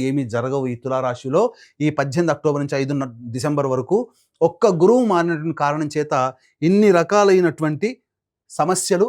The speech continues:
అనేటువంటివి కలుగుతున్నాయి. కాబట్టి జాగ్రత్తగా మీరు ఆలోచన చేసి నిర్ణయాలు తీసుకునేటువంటి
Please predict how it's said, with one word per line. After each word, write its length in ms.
అనేటువంటివి 540
కలుగుతున్నాయి. 680
కాబట్టి 420
జాగ్రత్తగా 680
మీరు 260
ఆలోచన 440
చేసి 320
నిర్ణయాలు 480
తీసుకునేటువంటి 720